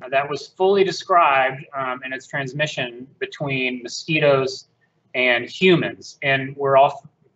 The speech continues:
I'm sure, very familiar with malaria and the scourge that it's been to, in human history. Um,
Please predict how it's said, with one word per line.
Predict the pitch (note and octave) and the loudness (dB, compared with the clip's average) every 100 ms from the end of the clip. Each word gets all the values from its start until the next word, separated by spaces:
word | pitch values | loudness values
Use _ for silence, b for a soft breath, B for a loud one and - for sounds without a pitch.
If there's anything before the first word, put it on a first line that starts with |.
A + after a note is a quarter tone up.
| _ | _
I'm | A#2+ | -16
sure, | B2 - D3 C3 | -12 -2 -2 2
very | C3+ C#3 | 2 2
familiar | D3 C#3+ C#3 C3+ | 0 -2 0 0
with | C3 B2+ - | -2 -4 -4
malaria | B2 C3 C3 C3+ C3 B2 | 0 2 2 2 6 4
and | A#2+ | 4
the | A2 | -8
scourge | - C#3 C3+ C3 B2 | -6 -2 0 0 -2
that | B2 | -6
it's | A#2+ - | -6 -4
been | C3 B2 | -4 -2
to, | A#2+ A#2 _ _ | -6 -8 _ _
in | A#2 | -12
human | A2+ C3 A2+ A#2 | -6 -6 -6 -2
history. | F3 - - A2+ G#2 - _ _ _ _ | -2 -2 -2 -2 -2 -6 _ _ _ _
Um, | B2+ B2 A2+ A2+ | 4 4 4 0